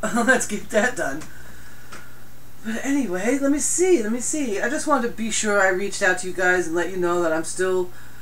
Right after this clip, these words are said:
I'm still working on getting Craig Stavosky on a, uh, interview. He's a busy guy, man. Really busy guy. I really love him, and it, it's gonna be awesome value for you guys to,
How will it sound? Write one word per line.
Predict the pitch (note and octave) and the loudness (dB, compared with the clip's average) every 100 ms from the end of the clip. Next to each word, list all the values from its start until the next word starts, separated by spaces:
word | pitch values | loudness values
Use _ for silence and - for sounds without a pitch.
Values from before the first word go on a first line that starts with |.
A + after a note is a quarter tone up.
| - | -4
I'm | F3 | -4
still | - G#3 | 0 0
working | G#3 G#3+ G#3 | 2 2 0
on | F#3+ | 0
getting | G#3+ F3+ | 0 0
Craig | F#3+ G#3 | 2 0
Stavosky | G#3 F#3 G3+ G#3 - A#3+ A#3+ B3+ | 0 -2 0 0 -2 -4 -4 0
on | F#3+ F3 F3+ | 2 4 2
a, | E3+ F#3+ F#3 | 0 -2 0
uh, | E3+ F3 E3+ - - | 0 0 -2 -4 -4
interview. | G#3+ A#3+ B3 C#4 D4+ - - - D#3+ | -4 -2 0 0 -2 -6 -8 -8 -8
He's | F#3+ F#3+ | -4 -2
a | F3+ | 0
busy | G3+ G3+ | 0 0
guy, | C4+ A#3+ E4+ B3 | 2 6 8 6
man. | E3+ F3 F3 F3 - - - - - - - - - - - | 4 4 4 0 -4 -8 -8 -8 -8 -8 -8 -8 -8 -8 -6
Really | G#3 C#4 E4+ F4 | 0 8 10 10
busy | F4 E4 | 8 4
guy. | C#4+ F4 G#3+ | 10 10 10
I | |
really | G3 A3+ B3 | 4 2 2
love | A#3 C4+ D4+ | 6 6 6
him, | D4+ D4 | 2 -2
and | A3 G3+ - | -2 -2 -2
it, | F#3 G3 - | -4 -4 -4
it's | F#3+ | -4
gonna | A3+ A3 | -2 -2
be | G#3+ A3 | -2 -2
awesome | - C4 B3+ G3+ | 4 4 4 2
value | F#3+ F#3+ G3 G3+ | 6 6 4 -4
for | F#3 | -6
you | F3+ F3+ | -6 -4
guys | F3 F3+ - | -2 -2 -4
to, | D#3+ | -6